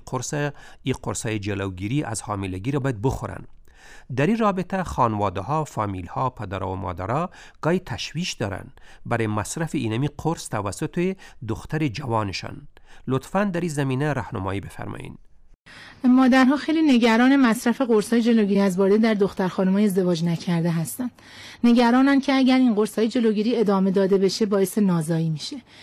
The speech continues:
Speaker 2: این بهترین باور رو کنار بذاریم و بگیم به عزیزانمون که قرص‌های جلوگیری از بارداری، چون ترکیب مناسبی از هورمون استروژن و پروژسترون دارن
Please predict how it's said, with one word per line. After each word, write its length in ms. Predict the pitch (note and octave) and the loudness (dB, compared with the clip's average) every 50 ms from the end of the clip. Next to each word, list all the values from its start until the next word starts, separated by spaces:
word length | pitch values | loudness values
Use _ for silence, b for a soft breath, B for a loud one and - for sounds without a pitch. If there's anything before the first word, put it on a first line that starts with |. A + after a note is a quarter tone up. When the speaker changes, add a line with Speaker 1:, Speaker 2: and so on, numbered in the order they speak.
| B B B B B | B B B B B
Speaker 2:
این 180 | D4 D#4 D#4+ D4 | -2 0 2 4
بهترین 460 | C4+ C4 A#3+ - C4+ C4 C4+ C#4 C4 | 4 4 4 4 4 4 4 6 6
باور 300 | A#3+ A3+ G#3+ G3+ A3+ A3+ | 4 4 2 2 0 0
رو 80 | A3+ A#3+ | 0 -2
کنار 340 | - - A3+ G#3 G#3+ A3 A3 | 0 0 0 2 2 2 2
بذاریم 520 | G3+ G#3 F#3 F3 F#3 F#3 F3+ F#3 F#3 F#3 | 2 0 2 2 2 2 4 2 2 2
و 80 | F#3+ F#3+ | 0 2
بگیم 320 | G#3+ A#3+ A3 A#3+ A#3 G#3+ | 2 2 4 4 4 4
به 60 | G3+ | 4
عزیزانمون 760 | F#3+ F#3 F#3 E3 F#3+ F3+ F3 F#3 F3+ F3+ F3+ F3 F3+ F3 F3 | 4 2 0 0 -2 0 2 2 4 4 4 4 4 2 2
که 400 | - - - G#3+ G#3 G#3+ A3 A3 B B B B B B B - | 0 0 0 2 2 2 2 0 B B B B B B B 2
قرص‌های 400 | A#3+ A#3+ A#3 - - C4 D4 D4+ | 2 2 2 2 2 0 0 2
جلوگیری 520 | - D4+ C4 B3 A3 F#3+ G#3 G3 G3+ G3 | 2 2 2 4 2 2 2 2 2 2
از 200 | F#3+ F#3 F3 E3+ | 2 2 0 0
بارداری، 320 | F#3+ F#3 F3+ E3+ F3 F3 | 2 2 4 4 2 2
چون 240 | E3+ - A#3 B3 C4 | 2 2 2 2 2
ترکیب 520 | - - A3+ G#3+ G#3 - - - C4 A3+ C4+ | 2 2 0 0 0 -2 -2 -2 0 2 4
مناسبی 720 | C4+ C4 A#3+ G#3+ G#3+ G#3 G3+ F#3 - - A3 G3+ A#3+ A#3 | 4 6 6 6 4 4 2 0 2 2 4 4 6 4
از 140 | A3 F3+ - | 2 2 0
هورمون 320 | G#3+ G3+ G3 G3+ G#3 A3 | -2 0 0 2 2 4
استروژن 640 | A#3 A3+ G#3+ - - - F3+ F3 E3 D#3+ F3 E3 D#3 B B B B B B B - | 4 2 0 0 0 0 2 2 2 0 -2 -4 -4 B B B B B B B -2
و 60 | C#4+ | -2
پروژسترون 800 | - - A#3+ G#3 F#3 E3+ F#3+ F3 - - - G3 F#3 G#3+ A3+ G#3 | 2 4 2 2 4 4 2 0 0 0 0 2 4 6 6 6
دارن 320 | F3 E3+ E3 E3 D#3+ D#3+ | 4 2 2 0 -2 -4